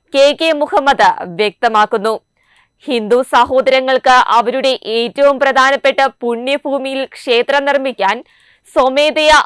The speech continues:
മുസ്ലിം സഹോദരങ്ങൾ സ്ഥലം വിട്ടു നൽകിയിരുന്നുവെങ്കിൽ അത് ഇന്ത്യയിലെ ഹിന്ദു മുസ്ലിം ഐക്യത്തെ എത്രമാത്രം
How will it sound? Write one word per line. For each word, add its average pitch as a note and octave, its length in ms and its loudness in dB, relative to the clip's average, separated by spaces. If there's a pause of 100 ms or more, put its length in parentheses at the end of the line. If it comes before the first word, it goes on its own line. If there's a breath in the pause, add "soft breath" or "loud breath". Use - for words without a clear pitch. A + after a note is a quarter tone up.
മുസ്ലിം B3+ 540 -4
സഹോദരങ്ങൾ D4 720 2
സ്ഥലം C#4 500 0
വിട്ടു D4 220 -4
നൽകിയിരുന്നുവെങ്കിൽ C#4 920 -2 (380 soft breath)
അത് C4+ 220 2
ഇന്ത്യയിലെ D#4 560 -2 (100)
ഹിന്ദു C#4 320 -4
മുസ്ലിം D#4 500 -4
ഐക്യത്തെ D4 540 0 (120)
എത്രമാത്രം D4 880 0